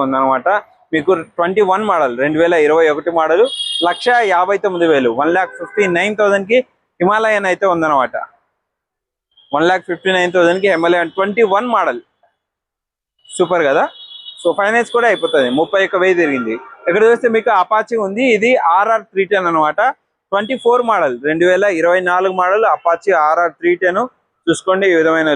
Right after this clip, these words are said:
లుక్ కండిషన్లు అయితే ఉంది. ప్రైస్లు ఫిక్స్డ్ కాదు, నెగోషియబుల్ ఉంటాయి. టూ ల్యాక్ నైన్టీన్ థౌజండ్, రెండు లక్షల పంతొమ్మిది వేలకి బండి చాలా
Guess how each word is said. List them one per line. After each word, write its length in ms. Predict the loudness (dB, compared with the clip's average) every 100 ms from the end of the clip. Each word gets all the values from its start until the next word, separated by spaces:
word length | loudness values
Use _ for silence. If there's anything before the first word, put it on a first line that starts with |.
| 0
లుక్ 180 | -2 -6 -4
కండిషన్లు 420 | -2 -2 0 0
అయితే 140 | 2 0 2
ఉంది. 120 | 0 2
ప్రైస్లు 300 | 2 2 0
ఫిక్స్డ్ 300 | -6 -2 0 0
కాదు, 120 | 0 -2
నెగోషియబుల్ 440 | -2 -2 -2 0 0
ఉంటాయి. 220 | 0 -2 -4 -18 _ 0
టూ 80 | 2 4
ల్యాక్ 140 | 0 -2
నైన్టీన్ 340 | -4 -2 -2 0
థౌజండ్, 320 | 0 0 0 0
రెండు 140 | 2
లక్షల 240 | 0 0 -4 -2
పంతొమ్మిది 360 | -2 0 2 2
వేలకి 300 | 2 2 -2 -2 -4 -8 -4
బండి 220 | -2 0 0
చాలా 220 | 0 0